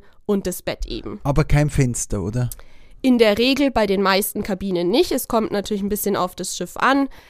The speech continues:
Speaker 1: ähm, und auch auf die Position. Je höher die Position natürlich ist, die verschiedenen Abteilungsleiter haben allein eine Kabine oder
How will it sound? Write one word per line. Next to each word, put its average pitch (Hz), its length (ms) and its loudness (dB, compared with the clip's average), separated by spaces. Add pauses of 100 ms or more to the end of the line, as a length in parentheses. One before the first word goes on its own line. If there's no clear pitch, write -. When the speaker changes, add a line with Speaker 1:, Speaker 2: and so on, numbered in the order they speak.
(200)
Speaker 1:
ähm, 208 220 2
und 226 240 2
auch 196 140 0
auf - 160 -6
die 185 80 -10
Position. 240 760 2
Je 190 280 -2
höher 233 300 2
die 208 120 -6
Position 214 1040 0
natürlich 190 520 -6
ist, 320 340 0
die 208 200 -4
verschiedenen 196 460 -4
Abteilungsleiter 202 1000 0 (360)
haben 180 300 2 (200)
allein 196 400 4
eine 277 280 2
Kabine 240 580 2
oder 190 400 0